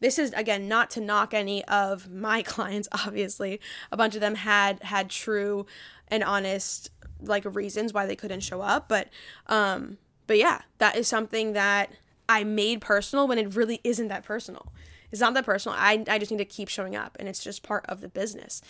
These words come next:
And that brings me to a t-shirt that Coronado's Clean Cuisine sells. It literally just says, "Keep showing up," and I have to get that t-shirt. They've been selling it, and I just haven't gotten it yet. But, but yeah,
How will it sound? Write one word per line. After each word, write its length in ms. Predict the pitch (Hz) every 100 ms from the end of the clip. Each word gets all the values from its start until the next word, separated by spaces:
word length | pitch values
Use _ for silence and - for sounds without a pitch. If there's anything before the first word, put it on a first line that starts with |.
| - - -
And 100 | 208
that 200 | 214 202 - - -
brings 280 | 226 233 208
me 180 | 226 208
to 680 | - - 214 202 190 190 185 - _ _ -
a 60 |
t-shirt 580 | 196 233 302 - 202 214 _
that 440 | - 214 202 196 -
Coronado's 1040 | - 208 208 196 196 196 196 190 185 - - _ -
Clean 240 | - 190
Cuisine 560 | 190 190 202 208 196 233 - - - _ -
sells. 580 | - 220 - - 254
It 180 | - 214
literally 400 | 214 208 202 202
just 180 | 196 196
says, 240 | 208 202
"Keep 200 | - -
showing 260 | - 185 190
up," 240 | 226 202 -
and 560 | - 196 190 - 180 180 196 - _ _ -
I 100 | 196
have 120 | 208
to 80 | -
get 160 | - -
that 140 | -
t-shirt. 500 | - - - - - - - - -
They've 160 | - 208
been 100 | 214
selling 320 | 208 185 185
it, 160 | 202 202
and 100 | 196
I 80 | -
just 140 | 180
haven't 240 | - 202
gotten 240 | 202 202 -
it 100 | -
yet. 320 | 185 - 196
But, 380 | 226 220 214 196 - - - _ - -
but 100 | 214
yeah, 280 | 254 311